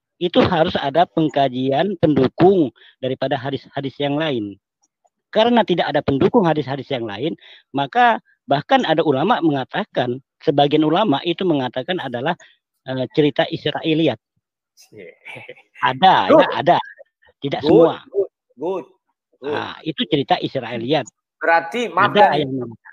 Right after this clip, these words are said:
Speaker 2: Berarti, maaf, Dani. Peristiwa Isra Mi'raj adalah cerita-cerita. Padahal di Al-Quran dikatakan, "Ingatlah ketika Nabi Muhammad berpindah." Kan dibilang itu ada di
Speaker 1: Jangan,
Speaker 2: Al-Quran.
Speaker 1: jangan,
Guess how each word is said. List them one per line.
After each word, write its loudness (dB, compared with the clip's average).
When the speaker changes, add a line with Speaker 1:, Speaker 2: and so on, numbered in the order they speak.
Speaker 2:
Berarti, 0
maaf, 2
Dani. -6
Peristiwa 0
Isra -4
Mi'raj -4
adalah 0
cerita-cerita. -2
Padahal 2
di 4
Al-Quran 2
dikatakan, -2
"Ingatlah 0
ketika -4
Nabi -2
Muhammad 0
berpindah." 0
Kan 0
dibilang 4
itu -4
ada 4
di 8
Speaker 1:
Jangan, 6
Speaker 2:
Al-Quran. 0
Speaker 1:
jangan, 2